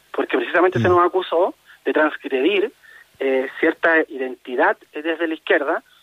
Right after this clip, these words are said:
Speaker 1: y nosotros hemos sido muy claros. Nosotros, cuando esto beneficia a la ciudadanía, cuando va en beneficio de la gente, nosotros estamos dispuestos a hacer los esfuerzos. Pero ojo con eso,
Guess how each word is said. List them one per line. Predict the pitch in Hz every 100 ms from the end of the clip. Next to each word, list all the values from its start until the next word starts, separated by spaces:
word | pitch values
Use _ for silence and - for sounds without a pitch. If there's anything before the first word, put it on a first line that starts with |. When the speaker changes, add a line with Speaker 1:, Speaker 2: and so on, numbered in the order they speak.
| _
Speaker 1:
y | -
nosotros | 131 220
hemos | 196
sido | 208 208
muy | 175
claros. | - 220 277
Nosotros, | 254 180 202 190 _ _ -
cuando | 135 135 131 127 - _ _ _ _
esto | 170 185 196 185 - -
beneficia | 139 127 - 240 - 135
a |
la | 127
ciudadanía, | - 127 120 120 107
cuando | 107 120 117
va | 156
en | 175
beneficio | 160 117 - 240 - 175
de |
la | 160
gente, | - 123 - -
nosotros | 311 - 330
estamos | 208 392
dispuestos | - 202 - 160
a |
hacer | 202
los | 196 120
esfuerzos. | - 110 - - - - - - - -
Pero | - -
ojo | - 208
con | 208
eso, | 226 - -